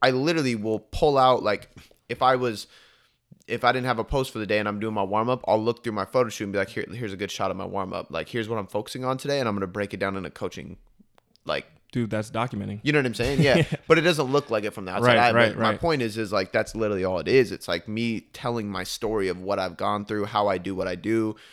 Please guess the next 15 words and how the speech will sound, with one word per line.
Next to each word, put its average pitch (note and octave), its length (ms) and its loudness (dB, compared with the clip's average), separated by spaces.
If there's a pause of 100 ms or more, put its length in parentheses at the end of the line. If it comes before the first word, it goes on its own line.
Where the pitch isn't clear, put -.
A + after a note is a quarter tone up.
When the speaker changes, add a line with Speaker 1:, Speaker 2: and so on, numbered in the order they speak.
(160)
Speaker 1:
why F#2 320 4
I F2+ 60 2
train A2 360 -2
the G#2+ 80 -4
way G#2+ 180 2
I G2+ 60 2
train, G2+ 320 -6
why G2 200 -2
I'm G2 100 -4
doing F#2+ 220 -4
this E2+ 180 -8
exercise, G#2 520 -4
who A2+ 280 -6
it's - 140 -10
for, B2+ 640 -2